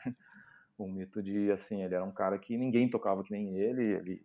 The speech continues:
ele tinha uma pegada, uma velocidade que os outros caras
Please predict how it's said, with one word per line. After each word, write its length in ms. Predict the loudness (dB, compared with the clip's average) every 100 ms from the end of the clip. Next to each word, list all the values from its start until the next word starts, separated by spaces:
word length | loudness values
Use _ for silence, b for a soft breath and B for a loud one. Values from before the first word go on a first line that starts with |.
| -12
ele 140 | -12
tinha 160 | -8 -4
uma 100 | 0
pegada, 640 | 4 6 8 10 10 10
uma 160 | 6 2
velocidade 640 | -2 -4 -2 2 2 0
que 80 | -8
os 60 |
outros 180 | -10 -10
caras 380 | -10 -6 -6